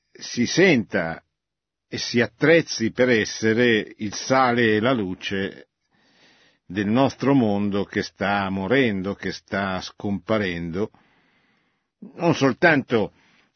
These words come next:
dal punto di vista della propria identità culturale, ma anche proprio dalla, dal punto di vista della sua identità fisica. Il mondo, il nostro mondo, il mondo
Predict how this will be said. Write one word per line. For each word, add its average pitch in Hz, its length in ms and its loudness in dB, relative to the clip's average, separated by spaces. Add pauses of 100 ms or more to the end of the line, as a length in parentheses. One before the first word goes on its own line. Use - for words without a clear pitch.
dal 113 220 -2
punto 143 280 2
di 123 140 4
vista 123 480 4
della 107 260 0
propria 113 460 0
identità 104 1000 0 (120)
culturale, 110 920 0 (480)
ma 98 280 -2
anche 139 240 -2
proprio 107 400 -2
dalla, 95 300 -4 (420)
dal 101 260 -10
punto 117 300 -4
di 127 100 -2
vista 104 380 -2
della 95 200 -2
sua 113 260 0
identità 92 800 -2
fisica. 85 760 -8 (120)
Il 90 120 -16
mondo, 107 640 0 (1040)
il 104 120 -6
nostro 135 460 0
mondo, 135 420 4
il 110 140 2
mondo 120 800 2